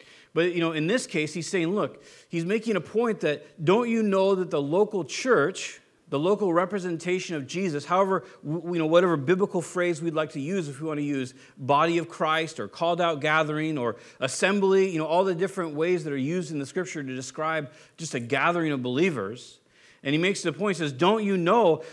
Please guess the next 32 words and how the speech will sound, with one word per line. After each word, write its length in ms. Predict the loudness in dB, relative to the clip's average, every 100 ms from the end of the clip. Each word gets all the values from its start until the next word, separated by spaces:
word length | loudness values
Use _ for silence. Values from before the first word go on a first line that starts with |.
| -4
that 240 | -4 2
that 260 | 4 6 6
is 140 | 4
what 160 | 4 4
God's 240 | 4 4
temple 460 | 0 0 0 0 -4
is?" 280 | -6 -10 -4
And 120 | 0
when 80 | 0
you 80 | 0
think 220 | 0 2
about 200 | 2 2
a 80 | 0
temple, 540 | -2 -2 0 2 4
whether 240 | 4 4
it 100 | 2
be, 260 | 2 0 0 -6 -18 -2
you 100 | 0
know, 100 | 2
Aphrodite, 720 | 4 4 4 4 4 4 2
who's 360 | 0 -2 -4 -4
rolling 560 | -4 -2 0 -2 -4 -2
there, 480 | 2 4 4 0 -4
tons 240 | -4 -4
of 80 | -4
temples 400 | -4 -6 -4 -4
in 140 | -6 -6
Corinth. 400 | -6 -6 -8 -8
They 100 | -6
had 160 | -4
a 60 | -4
very, 300 | -2 -4